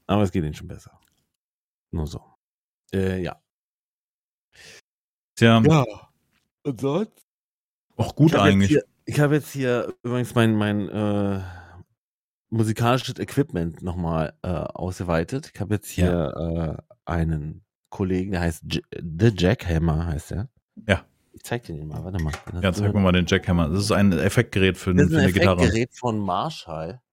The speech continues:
Speaker 2: Ja. Mhm.
Speaker 1: Geil, ne? Da kommt die Hälfte meines Namens mit her.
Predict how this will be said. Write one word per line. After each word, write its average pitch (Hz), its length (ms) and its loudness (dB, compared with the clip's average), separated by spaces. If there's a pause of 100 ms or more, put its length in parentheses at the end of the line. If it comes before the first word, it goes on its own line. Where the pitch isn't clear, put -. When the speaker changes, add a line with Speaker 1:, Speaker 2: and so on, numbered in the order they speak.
(100)
Speaker 2:
Ja. 90 140 0 (320)
Mhm. 90 320 -2 (1000)
Speaker 1:
Geil, 80 280 -8
ne? 92 200 -8
Da 85 100 -6
kommt 110 240 -4 (180)
die 92 200 -4
Hälfte 107 280 0
meines 90 280 -2
Namens 95 260 -4
mit 92 260 -8
her. 78 240 -8